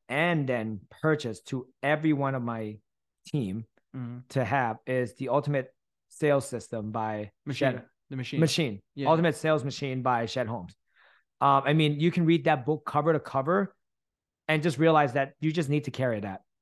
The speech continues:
Speaker 1: And then just,
Speaker 2: <laughs>
Speaker 1: and it, it lays out from operation,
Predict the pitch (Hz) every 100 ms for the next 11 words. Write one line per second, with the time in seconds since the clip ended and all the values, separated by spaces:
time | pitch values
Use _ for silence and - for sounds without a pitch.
0 | _ - 156 147 147 156 - - _ _
1 | _ - 165 165 156 151 - 156 151 170
2 | 196 160 175 175 151 139 135 - - 131
3 | 165 196 156 143 147 156